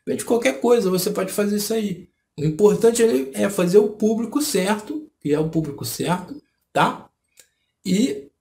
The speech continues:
é, criar o público certo, a foto, a cópia, cria uma cópia bonita, né? Com uma, uma cópia, é, chamativa, que chame a atenção das pessoas, né? Que chame a atenção,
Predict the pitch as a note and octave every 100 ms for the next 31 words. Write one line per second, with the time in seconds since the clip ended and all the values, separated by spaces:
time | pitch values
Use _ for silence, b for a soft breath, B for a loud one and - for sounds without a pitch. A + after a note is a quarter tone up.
0 | _ - D3 D3 C#3+ C3+ B2+ A#2+ D3+ D3
1 | C#3+ C#3+ - E3+ E3 C#3+ A#2+ - D3 E3+
2 | D#3+ C3 B2 - D3 D#3+ D#3+ - - F3
3 | G#3 F#3 D#3 D#3 D3 D3+ C#3 B2+ C3 D3
4 | D3+ D#3 - _ _ _ - C#3+ - D3
5 | C3+ - D3 C#3 - C#3 C#3+ C3 - -
6 | - C#3+ B2 A#2 - G#3 F#3 - - F#3
7 | D#3 D3 D#3+ - - F#3 A#3+ G3+ D#3+ C#3+
8 | - D3 C#3+ - B2 - C#3+ D#3+ C#3 E3+
9 | E3+ - - E3 F#3 D#3+ C3 B2 - D#3
10 | D#3+